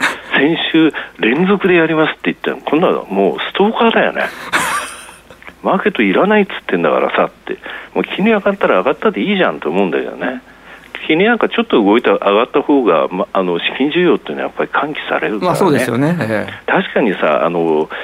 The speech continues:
Speaker 2: 原油高って怖いけども、じゃあ高度成長期二回オイルショックあったじゃないってことだしね。
Speaker 1: はい。
Speaker 2: インフレは、あの、やっぱり起業家マインドを刺激するっていう言葉がある通り、
Speaker 1: うん。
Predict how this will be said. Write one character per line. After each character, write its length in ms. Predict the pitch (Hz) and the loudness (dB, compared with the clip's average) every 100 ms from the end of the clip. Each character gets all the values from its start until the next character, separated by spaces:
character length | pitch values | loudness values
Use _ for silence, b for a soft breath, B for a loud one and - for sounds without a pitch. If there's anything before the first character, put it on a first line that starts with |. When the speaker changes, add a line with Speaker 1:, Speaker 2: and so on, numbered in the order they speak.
| B | B
Speaker 2:
原 140 | - 104 | 0 2
油 140 | 110 | 4
高 180 | 120 87 | 2 -2
っ 40 | |
て 100 | - | -6
怖 280 | - - 104 | -8 -2 0
い 80 | 101 | 0
け 140 | - | -2
ど 100 | - | -4
も、 240 | 73 76 - B B - | -4 -8 -8 B B -2
じ 60 | 131 | -2
ゃ 40 | |
あ 40 | |
高 200 | - 151 | 2 2
度 120 | 135 92 | 2 2
成 180 | 107 | 0
長 180 | 87 101 | 0 -2
期 280 | 90 85 73 | -2 -6 -6
二 140 | 82 82 | -6 -4
回 240 | 104 98 | 0 2
オ 140 | 92 | 4
イ 40 | 98 | 2
ル 100 | 95 | -2
シ 60 | - | -6
ョ 40 | |
ッ 20 | |
ク 140 | 92 - | -4 -2
あ 40 | |
っ 40 | - | -2
た 160 | - | -4
じ 80 | - | -4
ゃ 80 | 117 | -4
な 100 | 120 | -6
い 20 | |
っ 40 | |
て 60 | - | -6
こ 320 | 123 98 87 | -4 -4 -6
と 0 | |
だ 220 | 80 - | -8 -10
し 60 | - | -8
ね。 100 | 85 | -6
Speaker 1:
は 60 | 95 - B B | -6 -8 B B
い。 80 | 107 | -2
Speaker 2:
イ 40 | 110 | 0
ン 100 | 135 | 0
フ 120 | 135 | 2
レ 80 | 131 | 2
は、 280 | 123 123 117 B B B | 4 2 -2 B B B
あ 140 | 90 | -2
の、 360 | 92 87 80 82 | 2 2 2 2
や 80 | 80 | 0
っ 40 | |
ぱ 140 | - | 0
り 80 | 98 | -2
起 200 | - 101 | 0 -2
業 180 | 92 107 | 2 0
家 140 | - | 0
マ 160 | 110 123 | 0 0
イ 40 | |
ン 40 | 98 | 0
ド 80 | 73 | -4
を 20 | |
刺 120 | - | -6
激 160 | 78 73 - - | -6 -8 -8 -8
す 80 | |
る 100 | - | -4
っ 40 | 110 | -4
て 220 | - - | -4 -6
い 40 | |
う 60 | - - | -6 -8
言 220 | - 82 | -12 -2
葉 140 | 101 | -2
が 160 | 78 123 | 0 0
あ 40 | |
る 140 | 190 185 | 0 -4
通 200 | - 135 | -4 -8
り、 100 | 98 | -8
Speaker 1:
う 80 | |
ん。 80 | 92 | -8